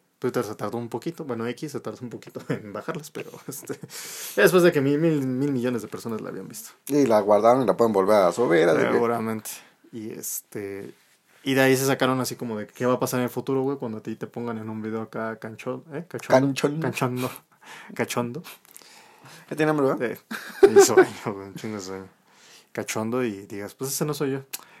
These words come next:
Speaker 1: ¿Cómo pitas? No, güey, sí estás.
Speaker 2: ¿Y no te puedo jugar a favor también? De que sí lo hiciste. No, es que no soy yo.
Speaker 1: Es que no sé si, por ejemplo, aquí en México la ley Olimpia te haga paro.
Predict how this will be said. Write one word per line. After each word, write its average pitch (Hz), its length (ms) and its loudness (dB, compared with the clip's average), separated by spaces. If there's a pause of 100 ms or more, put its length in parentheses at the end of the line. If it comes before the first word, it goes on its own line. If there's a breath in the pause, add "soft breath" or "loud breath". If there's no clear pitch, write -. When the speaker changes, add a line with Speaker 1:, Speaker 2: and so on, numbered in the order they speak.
(140 loud breath)
Speaker 1:
¿Cómo 208 300 6
pitas? 190 260 -2
No, 175 280 6
güey, 165 140 4
sí 165 60 -2
estás. 165 440 -2 (1600)
Speaker 2:
¿Y 127 60 -4
no 131 120 2
te 156 100 -4
puedo 165 160 2
jugar 135 220 4
a - 40 2
favor 110 240 0
también? 107 360 -4 (880 soft breath)
De 120 80 -6
que 117 120 -4
sí 127 120 -4
lo 131 80 2
hiciste. 127 320 0
No, 117 220 8
es 143 100 8
que - 80 4
no 151 80 4
soy 143 180 4
yo. 160 200 6 (140 soft breath)
Speaker 1:
Es - 80 -10
que 147 100 0
no 135 100 2
sé 139 140 2
si, 139 100 0
por 127 120 0
ejemplo, 113 240 -4
aquí 120 100 -4
en 117 60 -4
México 120 240 -2
la 104 120 -2
ley 107 200 -4
Olimpia 107 360 -6
te 107 80 -10
haga 101 160 -10
paro. - 220 -10